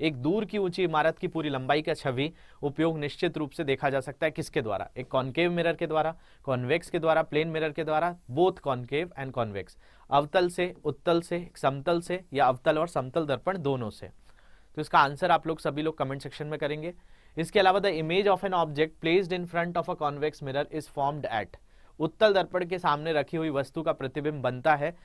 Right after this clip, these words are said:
वस्तु में ही, object itself, दर्पण के सामने वस्तु की दुगनी, half of the distance of the object in the front of mirror,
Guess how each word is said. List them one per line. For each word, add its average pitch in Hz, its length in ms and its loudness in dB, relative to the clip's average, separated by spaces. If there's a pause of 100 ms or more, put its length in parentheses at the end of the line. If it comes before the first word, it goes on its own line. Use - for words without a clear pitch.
(300)
वस्तु 135 360 0
में 175 140 0
ही, 180 200 -6 (160)
object 127 400 2
itself, 175 360 0 (420)
दर्पण 135 320 0
के 156 100 -4
सामने 143 340 2
वस्तु 160 300 0
की 170 120 -2
दुगनी, 165 400 -4 (420)
half 185 220 8
of 180 140 4
the 180 100 2
distance 170 400 -6
of 165 100 0
the 151 200 -2
object 151 240 -4
in 170 80 -4
the 156 140 -4
front 156 240 -4
of 160 140 0
mirror, 156 260 -4